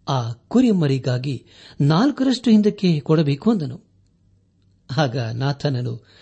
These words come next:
ದಾವೀದನನ್ನು ನೋಡಿ, "ಆ ಮನುಷ್ಯನು ನೀನೇ. ಇಸ್ರಾಯೇಲ್ ದೇವರಾದ ಯೆಹೋವನು ನಿನಗೆ ಹೇಳುವುದೇನೆಂದರೆ, ನಿನ್ನನ್ನು ಅಭಿಷೇಕಿಸಿ ಇಸ್ರಾಯೇಲರ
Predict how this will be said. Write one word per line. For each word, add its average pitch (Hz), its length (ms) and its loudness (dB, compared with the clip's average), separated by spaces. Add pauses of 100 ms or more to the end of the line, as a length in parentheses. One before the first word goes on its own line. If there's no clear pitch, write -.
(260)
ದಾವೀದನನ್ನು 135 640 2
ನೋಡಿ, 139 460 -2 (480)
"ಆ 127 160 0
ಮನುಷ್ಯನು 139 600 -2
ನೀನೇ. 135 420 -2 (880)
ಇಸ್ರಾಯೇಲ್ 226 680 2
ದೇವರಾದ 143 440 0
ಯೆಹೋವನು 127 920 -2 (120)
ನಿನಗೆ 139 280 0
ಹೇಳುವುದೇನೆಂದರೆ, 120 840 -4 (460)
ನಿನ್ನನ್ನು 226 840 4
ಅಭಿಷೇಕಿಸಿ 143 920 -2 (380)
ಇಸ್ರಾಯೇಲರ 208 640 2